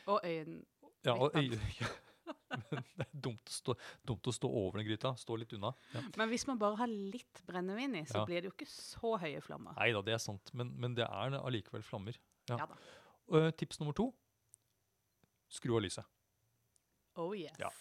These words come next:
Speaker 2: det er liksom
Speaker 1: Og det er kun for dramatisk effekt.
Speaker 2: Å, ja, ja, ja. Men det, jeg tenker, det er jo for å få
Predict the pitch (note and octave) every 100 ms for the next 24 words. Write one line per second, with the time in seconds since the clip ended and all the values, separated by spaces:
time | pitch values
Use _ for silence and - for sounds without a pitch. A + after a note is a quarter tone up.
0 | - - G#2 A2 C3 F#3+ G3 G#3 F#3 F3
1 | E3 D3+ D3 C#3+ D3+ - E3 G3+ - C3+
2 | G#2+ A2 C3+ G2 F2+ - B2+ A#2+ B2 C3+
3 | A#2 A2 G2 A#2 A#2 - C3+ - - G#2